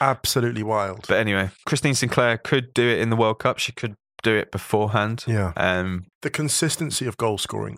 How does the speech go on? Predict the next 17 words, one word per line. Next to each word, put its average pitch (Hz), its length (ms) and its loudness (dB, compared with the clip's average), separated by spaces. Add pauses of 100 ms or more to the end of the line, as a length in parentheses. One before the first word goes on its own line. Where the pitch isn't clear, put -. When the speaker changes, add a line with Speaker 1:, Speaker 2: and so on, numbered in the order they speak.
Speaker 2:
Yeah, 95 320 2
I 101 40 0
mean, 101 300 2 (340)
let's 107 140 -8
keep 98 240 -4
an 101 60 0
eye 98 40 2 (100)
on 90 80 0
that. 90 160 2 (220)
Speaker 1:
Yeah, 120 140 4
yeah, 120 140 2
for - 100 -8
sure, 110 220 0
for - 100 -10
sure. 104 220 -4 (640)
My 95 140 -4
goodness. 78 480 -10